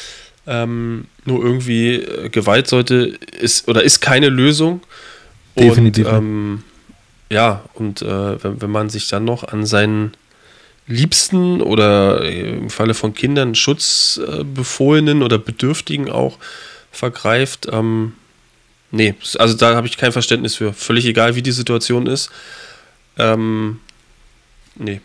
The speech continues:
Speaker 1: ja,
Speaker 2: Voll,
Speaker 1: versteh ich nicht.
Speaker 2: absolut. Ich glaub, ich hab das schon, auch schon mal hier auch im Podcast gesagt, wenn irgendwer das Gefühl hat,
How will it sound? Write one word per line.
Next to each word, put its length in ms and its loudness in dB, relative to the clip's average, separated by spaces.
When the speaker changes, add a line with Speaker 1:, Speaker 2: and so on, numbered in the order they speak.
Speaker 1:
ja, 240 -10
Speaker 2:
Voll, 200 4
Speaker 1:
versteh 220 0
ich 100 -6
nicht. 80 -2
Speaker 2:
absolut. 320 -4
Ich 80 -2
glaub, 120 8
ich 60 4
hab 80 2
das 100 -2
schon, 120 2
auch 80 -2
schon 100 2
mal 80 4
hier 180 2
auch 60 2
im 80 -2
Podcast 400 0
gesagt, 260 4
wenn 140 2
irgendwer 400 4
das 160 0
Gefühl 300 -2
hat, 180 -2